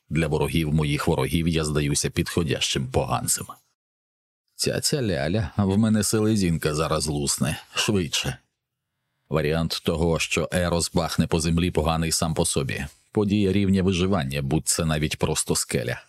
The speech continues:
Але люди з оон подивилися трансляцію з Ероса, і це налякало їх до усирачки. І... Земля готова запустити її наземний ядерний арсенал.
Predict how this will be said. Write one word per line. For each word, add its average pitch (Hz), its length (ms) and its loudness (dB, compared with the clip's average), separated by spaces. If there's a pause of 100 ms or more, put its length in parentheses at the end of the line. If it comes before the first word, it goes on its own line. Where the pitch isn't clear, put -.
Але 95 340 2
люди 110 320 4
з 98 80 0
оон 117 300 2
подивилися 101 600 2
трансляцію 98 720 2
з 101 100 0
Ероса, 76 440 0
і 90 220 2
це 90 260 2
налякало 90 580 2
їх 90 280 2
до 87 160 2
усирачки. - 760 0 (800)
І... 87 380 0 (1160)
Земля 92 340 2
готова 90 360 2
запустити 87 560 0
її 87 340 2
наземний 87 580 2
ядерний 85 460 2
арсенал. 76 640 0